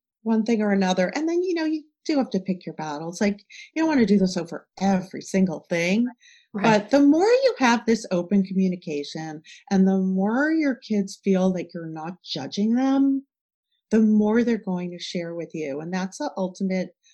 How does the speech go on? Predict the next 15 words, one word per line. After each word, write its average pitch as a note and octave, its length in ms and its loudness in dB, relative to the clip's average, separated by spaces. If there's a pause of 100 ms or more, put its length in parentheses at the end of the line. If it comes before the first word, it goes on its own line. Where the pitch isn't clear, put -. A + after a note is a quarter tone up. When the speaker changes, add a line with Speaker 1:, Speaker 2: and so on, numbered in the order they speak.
(220)
Speaker 1:
goal, E4+ 280 2
I F#3+ 120 2
think, F#3 340 -4
is G3+ 240 -2
that, G3+ 340 0 (280)
you C4 80 2
know, A#3 260 0
as A#3 180 0
they A#3 140 2
get G#3+ 200 -2
older C4+ 400 0
and F#3+ 220 0
things G#3+ 280 -4
start G#3 280 -4
happening, G3+ 720 -2